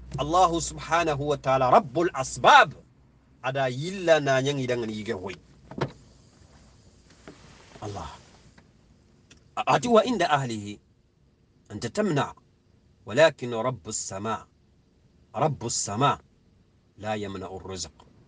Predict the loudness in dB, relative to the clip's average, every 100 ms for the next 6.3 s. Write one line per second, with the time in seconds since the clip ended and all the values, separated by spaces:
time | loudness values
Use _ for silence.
0 | _ -20 -20 -20 -20 -8 0 2 2 -2
1 | -4 -6 -12 -12 -14 -12 -12 -12 -12 -12
2 | -4 -2 0 0 2 2 0 -4 -6 -8
3 | -14 -18 -20 -20 -20 -20 -20 _ -20 -6
4 | 2 6 6 4 -4 -2 0 0 0 _
5 | _ _ _ _ _ _ 0 4 6 8
6 | 8 6